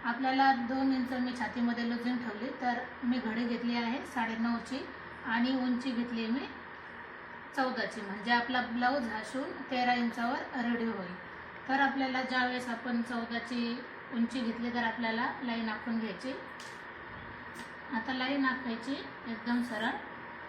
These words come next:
आणि आता आपल्याला लगेच शोल्डर टाकायचं आहे. तर तेच छातीला शोल्डर टाकायचं आहे आपलं पाच इंच आणि लगेच आपल्याला गळा पण टाकायचा आहे. गळा टाकायचा आहे आपल्याला दोन इंचावर. तर तसंच थोडंसं खाली येऊन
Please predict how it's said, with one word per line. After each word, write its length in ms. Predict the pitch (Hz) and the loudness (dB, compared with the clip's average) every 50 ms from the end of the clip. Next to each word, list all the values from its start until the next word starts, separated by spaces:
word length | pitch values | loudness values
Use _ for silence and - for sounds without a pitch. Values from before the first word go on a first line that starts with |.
| - - | -4 -2
आणि 240 | 247 262 269 277 285 | 0 2 4 4 4
आता 200 | 269 233 254 247 | 4 4 2 2
आपल्याला 260 | 240 254 254 254 254 | 2 2 2 2 2
लगेच 520 | 254 254 240 247 285 285 - - - - | 2 0 2 2 0 -2 -2 -8 -6 0
शोल्डर 380 | 294 269 254 247 233 226 214 214 | 0 2 2 2 2 2 2 2
टाकायचं 420 | 208 214 - 214 196 190 - - | 0 0 0 -2 -4 -4 -4 -8
आहे. 80 | 196 196 - - - - | -8 -10 -10 -10 -8 -4
तर 460 | 254 240 247 233 247 254 254 247 - - - - - - - - - - - - - | -2 0 2 2 2 2 2 0 0 -2 -4 -8 -10 -12 -12 -12 -12 -12 -12 -6 -4
तेच 360 | 294 302 294 - - - - | -4 -4 -4 -6 -6 -4 -2
छातीला 420 | 262 233 240 - 254 254 247 247 254 | -2 -2 0 0 0 0 2 2 0
शोल्डर 420 | 254 - 254 233 240 240 240 247 240 | 0 0 0 0 2 2 2 0 2
टाकायचं 440 | 247 233 220 - 226 220 - - 226 | 2 2 2 2 -2 -2 -2 -2 -4
आहे 100 | 214 - | -4 -2
आपलं 220 | - 233 254 - - - - - - - - - - - - - - - - - - | 0 0 2 2 0 -2 -6 -10 -12 -12 -12 -12 -12 -12 -12 -12 -12 -12 -8 2 6
पाच 240 | 277 262 254 - 240 | 6 6 6 2 -2
इंच 240 | 202 196 196 - 190 185 180 - - 254 | -6 -6 -6 -4 -4 -6 -6 -6 -6 -4
आणि 260 | 214 220 233 254 262 269 | 0 2 2 2 2 2
लगेच 300 | 269 254 285 - - 247 | 2 2 0 0 0 0
आपल्याला 360 | 247 247 247 247 254 294 - | -2 0 2 2 2 2 0
गळा 280 | 254 233 247 247 240 | 0 2 4 4 4
पण 240 | 240 - - 226 220 | 4 2 -2 -4 -2
टाकायचा 420 | - - - - 208 - - 240 269 | 0 -2 -2 -2 -4 -4 -2 -2 -2
आहे. 100 | 349 403 - - - - - - - - - - - 233 | -2 -4 -8 -10 -12 -12 -12 -12 -12 -12 -10 -6 -2 0
गळा 200 | 233 240 247 247 | 4 4 4 4
टाकायचा 420 | 247 247 233 - 226 214 - 240 | 4 2 -2 -2 -4 -4 -2 0
आहे 100 | 220 214 | 0 0
आपल्याला 320 | 208 220 220 226 240 285 320 | 0 0 -2 0 0 0 0
दोन 280 | 277 226 262 247 226 214 | 0 0 0 0 0 -2
इंचावर. 440 | 190 190 180 - 196 190 185 185 185 - - - - - - - - - - - - - - - | -2 -4 -6 -6 -6 -6 -6 -6 -8 -8 -10 -12 -12 -12 -12 -12 -12 -12 -12 -12 -12 -12 -6 -2
तर 120 | 269 262 269 | 0 0 0
तसंच 440 | 262 285 285 285 302 302 - - | 2 2 2 2 2 -2 -4 -2
थोडंसं 360 | 254 254 254 269 269 - 285 269 | -4 -2 0 -2 0 -2 -2 -4
खाली 380 | - - 240 233 240 262 262 | -2 -2 -2 0 0 0 0
येऊन 300 | 254 254 247 240 247 277 | 0 0 0 2 2 0